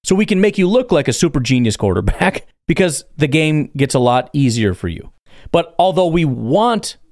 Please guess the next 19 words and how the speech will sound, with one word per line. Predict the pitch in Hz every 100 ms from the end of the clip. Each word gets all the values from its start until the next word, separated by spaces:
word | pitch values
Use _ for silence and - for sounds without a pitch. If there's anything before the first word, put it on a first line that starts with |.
| _ _
that, | 104 110 95 101 - - _ _ _ _
it | - 151
doesn't | 175 180 160
make | 170 -
sense | 151 135 135
as |
a | 127
long-term | 123 123 123 131
investment | 117 104 104 - 107
because | 110 117 117
we |
can't | 120 143 127
trust | 135 120
that | -
you'll | 123
be | 110 117
there | 110
long-term. | 104 110 101 143 120 -
But | 226 202 160 -